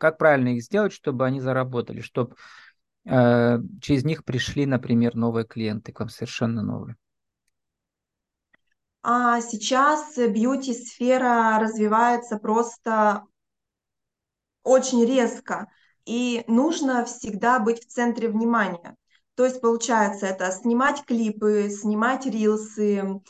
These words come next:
Speaker 2: постоянно вести диалог с твоей аудиторией, дарить какие-то подарочки, а, интересоваться после процедуры, даже не оставлять клиента,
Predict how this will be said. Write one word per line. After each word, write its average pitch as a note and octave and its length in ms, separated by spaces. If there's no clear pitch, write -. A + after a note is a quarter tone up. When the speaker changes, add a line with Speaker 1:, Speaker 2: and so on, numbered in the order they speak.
Speaker 2:
постоянно A#3 720
вести A#3 540
диалог A3+ 280
с G#3+ 40
твоей A#3+ 340
аудиторией, G3+ 760
дарить G#3+ 360
какие-то A#3+ 440
подарочки, G3 1040
а, F#3 300
интересоваться G#3+ 1080
после G#3+ 360
процедуры, A3+ 720
даже G3+ 300
не G#3 120
оставлять A#3 600
клиента, G3+ 960